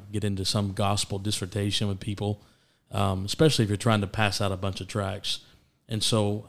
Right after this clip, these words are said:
I always find something, um, that's, that's relevant to the time. Uh, Fourth of July, you know, Happy Independence Day,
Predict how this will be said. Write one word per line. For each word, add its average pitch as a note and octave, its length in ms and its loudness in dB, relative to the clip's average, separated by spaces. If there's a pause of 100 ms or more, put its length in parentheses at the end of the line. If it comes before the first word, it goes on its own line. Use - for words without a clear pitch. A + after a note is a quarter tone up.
I A2+ 60 2
always A#2+ 280 4
find G#2+ 320 0
something, G2+ 760 2 (440)
um, F#2 420 -2 (360)
that's, - 500 0
that's - 300 -6
relevant G#2+ 600 2
to G#2+ 400 0
the G2 120 -4
time. F#2+ 460 -2 (460)
Uh, F#2+ 340 -4 (380)
Fourth G#2+ 220 4
of G2+ 80 -2
July, F#2+ 480 -2
you F#2+ 180 -8
know, F#2 280 -10 (100)
Happy G2+ 340 -4
Independence F#2+ 540 -4
Day, G2 340 -8